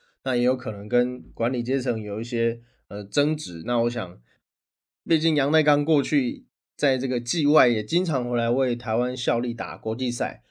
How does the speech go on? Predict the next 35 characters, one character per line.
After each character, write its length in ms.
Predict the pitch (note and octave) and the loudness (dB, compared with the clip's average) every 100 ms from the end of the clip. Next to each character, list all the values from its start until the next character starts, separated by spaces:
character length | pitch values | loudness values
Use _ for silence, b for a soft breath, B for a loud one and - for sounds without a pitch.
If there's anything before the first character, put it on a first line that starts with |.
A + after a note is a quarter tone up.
| _ - | _ -4
那 120 | D3+ | 0
虽 120 | D3+ | 4
然 120 | F3 D#3 | 4 6
这 80 | |
两 240 | E3+ A2 G#2+ | 4 2 0
年 200 | A2 A2 | -6 -4
没 120 | B2+ | -2
有 80 | C#3+ | -2
什 100 | B2 | -4
么 80 | G#2+ | -6
国 180 | A#2 | -4
际 140 | A#2+ C3+ | -4 -4
赛 260 | B2 G#2 | 0 -2
啦， 180 | A#1 - b b b | -2 -10 b b b
那 200 | C3 B2 A#2+ | -2 -2 -4
他 200 | - B2 | -6 -2
的 120 | A#2 G#2 | 0 -2
这 120 | G#2+ | -4
个 180 | G#2 G2 | -6 -6
可 140 | A2 | -4
能 80 | B2 | -2
年 160 | C#3 | -2
纪 100 | D3 | 0
也 100 | E3 | 0
到 300 | G#2 - G#2+ | 2 4 4
了， 140 | E2 - | 2 -4
就 100 | A#2 | -8
是 160 | G#2 G2 | -8 -4
状 220 | - C3 | 0 0
况 240 | C#3+ A#2+ | 0 -4
也 80 | F#2+ | -6
不 160 | - A#2+ | -10 -2
是 80 | |
很 160 | C#3 A#2+ | 0 -2
好， 280 | A#2 - | -6 -14